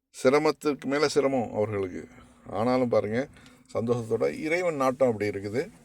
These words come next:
நாங்க வந்து அதை சந்தோஷமா எடுத்துக்கிறோம்" அப்படின்னு சொல்லிட்டு தான் இந்த வேலைகள்லாம் பார்க்குறாங்க. அந்த சு-, சுவர்கள்லையும் அதான் எழுதியிருக்காங்க. "இறைவனுக்கு நன்றி,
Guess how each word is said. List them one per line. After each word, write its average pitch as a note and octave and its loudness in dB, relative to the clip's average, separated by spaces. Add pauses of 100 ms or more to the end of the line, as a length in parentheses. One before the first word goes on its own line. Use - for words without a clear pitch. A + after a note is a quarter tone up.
(200)
நாங்க D3 0
வந்து D3 -2
அதை C#3+ -2
சந்தோஷமா A#2+ -2
எடுத்துக்கிறோம்" G2 -4 (140)
அப்படின்னு G#2 -4
சொல்லிட்டு F#2+ -6
தான் A#2+ -2 (680)
இந்த A2+ 2
வேலைகள்லாம் G#2 4
பார்க்குறாங்க. G2 -2
அந்த G2 2 (520)
சு-, B2+ -4
சுவர்கள்லையும் D3+ 6
அதான் A#2 4
எழுதியிருக்காங்க. G#2+ -4 (460)
"இறைவனுக்கு A#2+ 0
நன்றி, A#2 -4